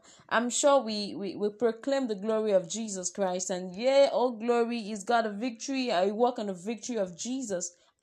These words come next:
Absolutely right. Uh, the reason why we could say that is because of the process, the experience he had,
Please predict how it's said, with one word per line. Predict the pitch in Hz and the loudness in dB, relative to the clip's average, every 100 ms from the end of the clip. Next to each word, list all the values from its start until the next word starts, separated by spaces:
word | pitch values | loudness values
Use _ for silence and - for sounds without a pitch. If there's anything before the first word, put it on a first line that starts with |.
| 320 | -8
Absolutely | 392 - 254 226 214 202 | -6 -4 -2 -4 -6 -2
right. | 190 185 254 320 - - - - | 0 2 0 -4 -10 -20 -20 -6
Uh, | 170 208 202 196 | 0 2 2 0
the | 214 | -2
reason | 220 339 403 | -2 0 2
why | 392 | 0
we | 330 | 0
could | 285 214 | -4 -6
say | - - 254 | -4 -2 0
that | 226 208 208 | 2 0 -2
is | 196 | -8
because | 196 226 208 208 | -8 -4 -4 -4
of | 190 | -6
the | 190 | -6
process, | 185 - 339 349 - 196 - | -10 -8 -8 -8 -8 -8 -4
the | 196 | -6
experience | - - 262 226 214 | -6 -8 -6 -4 -6
he | 180 | -8
had, | 175 185 165 | -6 -4 -6